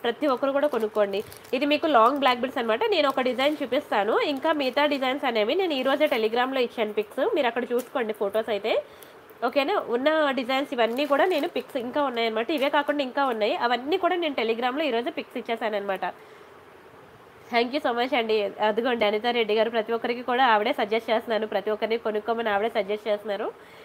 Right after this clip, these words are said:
Thank you so much అండి. లావణ్య గారు, హాయ్. దేవి గారు, చూడలేదా మీరు దశావతారం సెట్? నాకు ఒకసారి WhatsApp చేయండి, మీకు మా ఎంప్లాయీ పిక్స్ ఇస్తుంది. Thank you so much అండి. అఖిల గారు, thank you so much. కవిత గారు, thank you so much అండి. విమలా గారు, thank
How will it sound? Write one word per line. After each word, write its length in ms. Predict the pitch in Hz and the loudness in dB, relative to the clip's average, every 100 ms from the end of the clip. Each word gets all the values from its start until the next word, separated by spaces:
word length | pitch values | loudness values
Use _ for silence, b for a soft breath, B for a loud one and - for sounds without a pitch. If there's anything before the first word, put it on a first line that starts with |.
| - - | -8 -2
Thank 220 | 220 247 | 0 0
you 140 | 285 | -2
so 140 | 254 226 | -2 -2
much 140 | 240 247 | 0 -2
అండి. 240 | 214 208 254 B B B - | -2 -4 -6 B B B 0
లావణ్య 460 | 220 214 240 269 277 | 4 6 4 2 2
గారు, 400 | 254 226 220 294 | 4 4 4 4
హాయ్. 600 | 269 240 269 254 277 392 | 2 2 2 0 2 2
దేవి 320 | 226 220 254 | 4 2 2
గారు, 160 | 269 | 2
చూడలేదా 560 | 285 294 233 254 262 240 | 0 0 0 2 0 -2
మీరు 220 | 254 233 220 | -2 0 0
దశావతారం 540 | 196 226 226 226 233 | 0 0 0 0 0
సెట్? 280 | 233 214 311 | -2 -6 -4
నాకు 160 | 294 226 | -4 -4
ఒకసారి 320 | 208 - 226 | -6 -2 -2
WhatsApp 300 | 233 190 262 - | 0 -2 -6 -8
చేయండి, 180 | 240 226 | -8 -6
మీకు 200 | 240 214 | -6 -6
మా 140 | 208 | -4
ఎంప్లాయీ 280 | 185 185 208 | -4 -2 -2
పిక్స్ 240 | 214 202 208 | -2 -6 -6
ఇస్తుంది. 400 | 202 190 170 202 B B B B - - - - 277 | -6 -8 -8 -10 B B B B -20 -20 -20 -4 4
Thank 240 | 247 262 | 4 4
you 60 | 320 330 | 0 2
so 60 | 269 | 2
much 160 | 277 311 | 2 2
అండి. 200 | 262 262 | 2 2
అఖిల 260 | 233 254 254 262 | 2 4 4 4
గారు, 140 | 247 | 2
thank 240 | 247 233 | 2 0
you 140 | 247 285 302 | 0 0 0
so 60 | 269 240 | 2 2
much. 280 | 240 277 - - | 4 2 0 -2
కవిత 180 | 240 262 269 | 0 2 2
గారు, 160 | 254 254 | 2 2
thank 240 | 233 226 254 | 0 2 0
you 60 | 294 | 0
so 60 | 262 226 | 0 -2
much 160 | 247 | 0
అండి. 440 | 254 220 208 220 277 B B B - | 0 0 0 0 -4 B B B -4
విమలా 280 | 226 233 240 | 0 2 4
గారు, 240 | 269 254 247 | 4 4 2
thank 320 | 277 254 | 0 -2